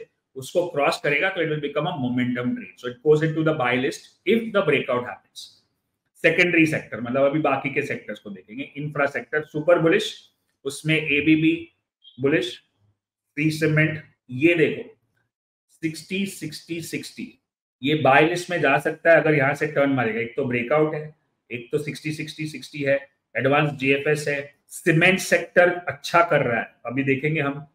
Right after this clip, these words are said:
श्री सीमेंट, एसीसी breakout, potential buy।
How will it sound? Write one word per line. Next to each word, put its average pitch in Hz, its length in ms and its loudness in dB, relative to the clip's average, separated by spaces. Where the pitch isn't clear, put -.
श्री 151 240 -2
सीमेंट, 160 420 -2
एसीसी 151 760 -2
breakout, 131 480 2
potential 147 600 2
buy। 143 200 2